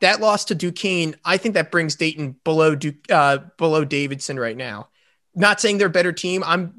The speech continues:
my rankings are much more on a week-to-week basis. I, I'm very much more focused on what you do this week. I don't know if, how do you, do you look at, like, three weeks back, four weeks back, the whole body of work? Kinda interesting. Like, we, maybe we have different ways of viewing our rankings.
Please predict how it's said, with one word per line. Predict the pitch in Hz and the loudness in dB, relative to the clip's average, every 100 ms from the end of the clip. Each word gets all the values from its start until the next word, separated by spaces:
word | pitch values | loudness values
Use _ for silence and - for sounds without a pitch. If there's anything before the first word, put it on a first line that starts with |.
| 170 | -6
my | 170 185 214 | 0 2 2
rankings | 190 208 185 | 0 -2 -2
are | 156 | -2
much | 156 156 | -2 -4
more | 185 175 | -2 0
on | 160 | 0
a | 131 | 0
week-to-week | 131 170 - - 160 147 160 - | -4 -6 -8 -8 -6 -6 -8 -6
basis. | 170 175 202 196 - - _ | -4 -2 -2 -4 -4 -8 _
I, | 160 170 - _ _ _ _ _ _ _ - | -2 -2 -4 _ _ _ _ _ _ _ -2
I'm | 196 190 | 0 2
very | 160 202 233 | 4 4 4
much | 214 - | 2 2
more | 208 | 0
focused | 180 175 180 - | 0 0 -2 0
on | 170 | 2
what | 151 165 | 4 2
you | 175 | 0
do | 151 156 | -4 -4
this | 131 147 - 135 | -2 -2 -2 -6
week. | 120 | 0
I | 139 | 2
don't | 220 | 4
know | 220 | 2
if, | - - 202 196 196 | 0 -8 -10 -2 2
how | 247 | 2
do | 247 | 2
you, | 214 226 180 | 2 2 0
do | 175 | -2
you | 208 | 0
look | 214 208 | 2 0
at, | 185 | 0
like, | 165 143 - _ _ - | 0 0 -4 _ _ -6
three | 180 220 | -2 0
weeks | 214 185 | 0 -2
back, | 208 196 - | -2 -2 -2
four | 202 196 | -2 0
weeks | 202 190 | -2 -6
back, | - 190 190 | 0 2 2
the | 151 | -2
whole | 185 196 | 0 0
body | 170 - 175 180 180 | 0 2 2 4 2
of | 156 | -2
work? | 151 175 185 - | 0 0 0 -2
Kinda | 190 185 | -2 -2
interesting. | 175 165 156 139 | -4 -6 -4 -2
Like, | 131 - | -4 -6
we, | 165 160 | -16 -12
maybe | 196 165 180 | -6 -4 -2
we | 175 | -2
have | 131 | 0
different | 170 165 143 | -2 -2 -4
ways | 147 156 147 | -2 -2 -2
of | 147 | -6
viewing | 127 151 151 143 | -4 -4 -2 -2
our | 131 | -2
rankings. | 117 135 131 113 101 - | -2 -4 -6 -10 -10 -14